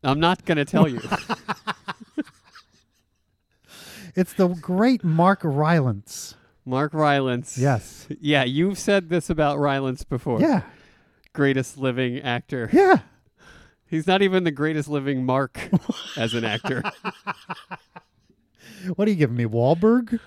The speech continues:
Speaker 1: I'll
Speaker 2: What do you,
Speaker 1: give
Speaker 2: what do you
Speaker 1: you
Speaker 2: give me?
Speaker 1: Ruffalo before I give you
Speaker 2: <laughs>
Speaker 1: Rylance.
Speaker 2: No, Rylance.
Speaker 1: No,
Speaker 2: Rylance
Speaker 1: Ruffalo.
Speaker 2: is, is three Ruffalos.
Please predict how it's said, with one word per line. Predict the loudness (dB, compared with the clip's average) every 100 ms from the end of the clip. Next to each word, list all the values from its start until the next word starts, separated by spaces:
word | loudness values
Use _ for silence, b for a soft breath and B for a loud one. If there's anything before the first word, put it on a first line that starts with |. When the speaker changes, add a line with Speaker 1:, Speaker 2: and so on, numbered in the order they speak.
| _ -10
Speaker 1:
I'll | -2 2
Speaker 2:
What | 2
do |
you, | 4
Speaker 1:
give | 6
Speaker 2:
what |
do | 6
you | 6
Speaker 1:
you | 6
Speaker 2:
give | 6
me? | 2
Speaker 1:
Ruffalo | 2 2 2 2 4 4
before | 2 0 2 2
I |
give | 2 2 0
you | -2
Speaker 2:
<laughs> | 0
Speaker 1:
Rylance. | -2 -2 -6 -2
Speaker 2:
No, | 0 2
Rylance. | 2 4 4 2 -2 -8 -20 -20 b b b b 0
Speaker 1:
No, | 4 6 6
Speaker 2:
Rylance |
Speaker 1:
Ruffalo. | 4 4 2 2 2
Speaker 2:
is, | 0 0
is |
three | 2 4
Ruffalos. | 4 2 0 -4 -4 -8 -12